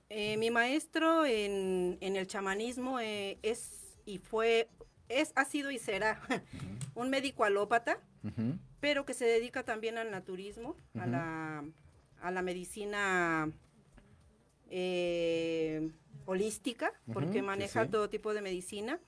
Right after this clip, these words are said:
Speaker 2: Bueno, entonces, eh, ya llamaremos al ser médico, al igual que un servidor, pues es, eh, medicina integrativa,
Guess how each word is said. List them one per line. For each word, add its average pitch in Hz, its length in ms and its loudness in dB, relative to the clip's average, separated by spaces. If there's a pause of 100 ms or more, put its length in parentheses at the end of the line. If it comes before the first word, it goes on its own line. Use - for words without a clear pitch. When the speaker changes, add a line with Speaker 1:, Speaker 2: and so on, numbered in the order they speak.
(300)
Speaker 2:
Bueno, 123 180 2
entonces, 123 440 0
eh, 117 280 4
ya 120 220 10
llamaremos 123 540 4
al 98 100 0
ser 151 180 4
médico, 147 560 6 (180)
al 87 100 -8
igual 95 240 -2
que 117 80 -4
un 113 60 -2
servidor, 123 480 6 (260)
pues 107 180 -2
es, - 200 -2 (160)
eh, 104 460 6 (380)
medicina 123 600 4
integrativa, 107 760 2